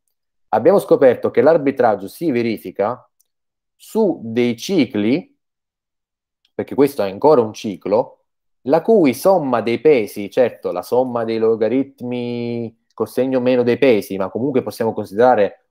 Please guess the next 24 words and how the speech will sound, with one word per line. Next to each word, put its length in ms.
un 140
nuovo 260
grafo 460
in 100
cui 240
al 120
posto 280
dei 120
pesi 460
ci 120
sta 260
il 160
meno 280
logaritmo 440
di 80
quel 180
peso, 460
ed 80
esattamente 560
questi 260
sono 240
i 60
nuovi 280
pesi 460